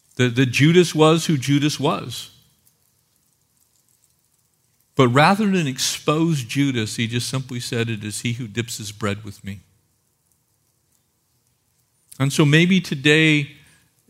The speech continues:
you haven't been where you need to be with the Lord. Can I just tell you, the Lord loves you? The Lord loves you.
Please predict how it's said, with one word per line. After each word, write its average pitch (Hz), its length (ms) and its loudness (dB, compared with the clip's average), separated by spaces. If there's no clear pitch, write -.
you 156 180 -2
haven't 208 420 2
been 151 280 2
where 131 120 0
you 131 180 2
need 127 220 0
to 120 80 -4
be 117 220 -2
with 110 180 -8
the 113 100 -12
Lord. 107 420 -6
Can 147 140 -12
I 196 100 -2
just 185 220 -8
tell 131 160 0
you, 131 140 -4
the 123 60 -4
Lord 113 300 -6
loves 107 300 -8
you? 120 240 -10
The 143 60 -16
Lord 156 200 0
loves 156 280 0
you. 104 220 -12